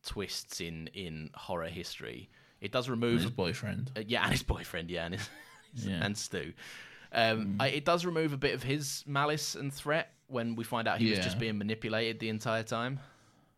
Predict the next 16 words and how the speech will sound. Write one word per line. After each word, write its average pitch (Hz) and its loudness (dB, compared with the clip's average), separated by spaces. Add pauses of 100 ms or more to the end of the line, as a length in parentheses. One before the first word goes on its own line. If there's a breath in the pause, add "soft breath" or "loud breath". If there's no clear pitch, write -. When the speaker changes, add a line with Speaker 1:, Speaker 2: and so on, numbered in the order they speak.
(240)
Speaker 2:
Yeah. 80 -2 (240)
Speaker 1:
Which 110 -6
is, 107 -6
which 135 -6
is 139 -8
a 143 -4
shame. 147 0
I 139 0
understand 139 0
they 110 -4
wanted 104 -2
to - -8
create 104 -4
that 101 -2
link, 113 -6
and 87 -6